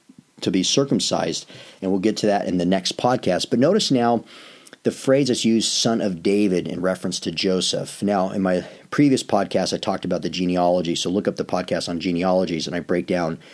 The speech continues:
the genealogy of Matthew one and Luke chapter three. But Joseph came from the line of King David. And this was also a phrase that was re-, refer-, that was used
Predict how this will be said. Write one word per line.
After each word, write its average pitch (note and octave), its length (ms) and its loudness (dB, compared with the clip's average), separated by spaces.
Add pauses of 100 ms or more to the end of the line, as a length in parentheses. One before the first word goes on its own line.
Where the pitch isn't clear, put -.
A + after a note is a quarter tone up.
(260)
the G2 80 -2
genealogy F#2+ 640 2
of D#2+ 100 -2
Matthew F#2 400 0
one F2+ 380 2 (260)
and F#2 140 -2
Luke F2+ 160 0
chapter - 340 -2
three. A2+ 300 2
But F2 140 -2
Joseph D3 440 0
came B2 260 2
from C#3 320 2
the C#3+ 80 4
line F#2 240 -2
of - 100 -10
King F2+ 240 -2
David. F2 380 -4 (920)
And G2+ 80 -4
this B2+ 140 4
was B2+ 140 6
also C#3+ 300 4
a - 40 4
phrase G2 300 2
that G#2 80 2
was F#2 180 0
re-, G2 240 -6
refer-, F#2+ 480 -2
that G2 160 0
was F#2 160 0
used G2+ 300 2